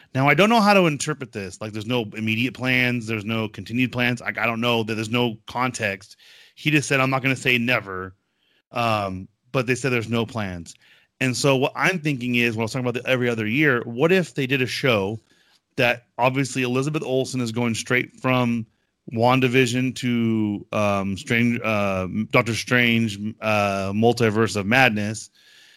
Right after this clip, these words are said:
You know, she might be in the Ten Rings movie.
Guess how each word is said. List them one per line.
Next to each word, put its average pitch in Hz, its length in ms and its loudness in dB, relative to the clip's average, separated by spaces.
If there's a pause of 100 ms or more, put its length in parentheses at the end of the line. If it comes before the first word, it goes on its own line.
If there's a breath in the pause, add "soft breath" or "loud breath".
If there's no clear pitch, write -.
(180 soft breath)
You 127 140 2
know, 117 280 4
she 135 220 0
might 127 460 2
be 131 180 -2
in 123 100 -4
the 117 60 -6
Ten 127 280 -6
Rings 131 300 -2
movie. 113 540 -4